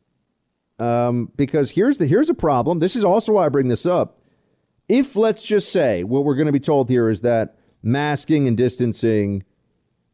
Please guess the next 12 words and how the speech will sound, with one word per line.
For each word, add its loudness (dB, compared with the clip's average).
uh, 0
are 0
there, 0
are, -2
mean 0
that 0
there's 0
basically 0
no 4
flu 2
this -6
year. -14